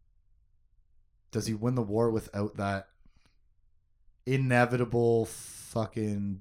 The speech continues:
defeating flaw? You know? Regardless.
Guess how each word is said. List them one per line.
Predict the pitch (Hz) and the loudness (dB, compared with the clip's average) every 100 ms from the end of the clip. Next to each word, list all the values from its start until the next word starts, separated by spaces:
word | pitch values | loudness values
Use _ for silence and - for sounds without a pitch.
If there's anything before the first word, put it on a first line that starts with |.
| - | -4
defeating | 113 - 107 107 101 | -4 -2 -2 -2 -2
flaw? | - 98 95 120 127 - - - _ _ _ _ _ - - _ _ _ | -2 -2 0 0 -2 -8 -20 -20 _ _ _ _ _ -20 -20 _ _ _
You | 120 | -2
know? | 117 127 185 - _ _ _ _ _ _ _ _ _ _ _ _ _ | 2 2 0 -8 _ _ _ _ _ _ _ _ _ _ _ _ _
Regardless. | 113 117 120 113 90 82 - | -2 2 2 2 -2 -10 -14